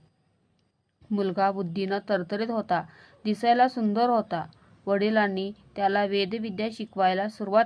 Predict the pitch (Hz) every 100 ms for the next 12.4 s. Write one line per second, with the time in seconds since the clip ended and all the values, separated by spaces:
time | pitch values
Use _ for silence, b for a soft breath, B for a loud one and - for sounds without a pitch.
0 | - 214 190 196 175 165 165 160 b b
1 | - 202 196 240 247 247 233 226 220 -
2 | 226 233 226 196 185 190 196 - 208 208
3 | 208 185 240 247 226 196 208 190 180 196
4 | 196 220 233 208 170 151 - b b b
5 | b - 202 196 185 190 214 226 220 214
6 | 196 202 185 190 185 190 185 196 b b
7 | b 190 220 254 262 262 208 196 196 220
8 | _ - 196 - 214 190 208 220 208 196
9 | 208 208 196 202 233 214 170 165 151 -
10 | b b - 190 190 208 196 185 185 -
11 | 190 190 180 185 196 190 196 202 226 202
12 | 196 190 185